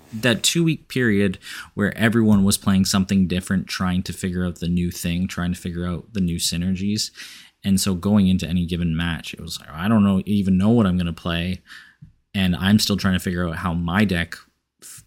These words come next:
Speaker 2: matches up against certain synergies. So it,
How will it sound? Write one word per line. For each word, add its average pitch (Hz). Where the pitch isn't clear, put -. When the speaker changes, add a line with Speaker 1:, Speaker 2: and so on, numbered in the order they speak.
Speaker 2:
matches 85
up 85
against 85
certain 82
synergies. 82
So 92
it, 85